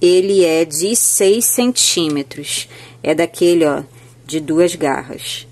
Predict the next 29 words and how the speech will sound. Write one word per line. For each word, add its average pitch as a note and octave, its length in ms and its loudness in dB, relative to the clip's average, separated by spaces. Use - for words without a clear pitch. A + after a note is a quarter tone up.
Já F3 280 0
está F#3 380 0
forradinho F#3 1040 -2
com G#3+ 160 -4
a F3+ 80 2
borrachinha F3 640 -2
antideslizante, D#3+ 1200 -4
já F#3+ 100 -2
tá F#3 160 -2
tudo G#3 240 0
certinho G#3 420 -4
pra F#3+ 140 -2
ser - 160 -4
aplicado F3+ 460 -4
aqui. - 280 -12
Então, G#3+ 380 2
na G#3 180 2
parte B3 340 -4
de A#3 100 2
trás F3+ 320 0
do F3+ 80 2
laço, E3 680 -2
eu F#3 240 4
passo F3 480 -2
um E3+ 40 -6
pouquinho G#3 680 2
de A3+ 140 -2
cola F3+ 340 0
quente D#3+ 1000 -4